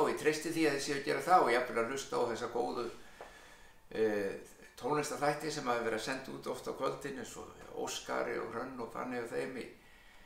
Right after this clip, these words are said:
á fimmtudögum og jafnvel Helga Björns sem að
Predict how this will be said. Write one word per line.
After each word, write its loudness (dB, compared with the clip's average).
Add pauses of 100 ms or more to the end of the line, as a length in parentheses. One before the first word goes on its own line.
(160)
á -20
fimmtudögum -2
og -8
jafnvel -4
Helga -2
Björns 4 (460)
sem -8
að 0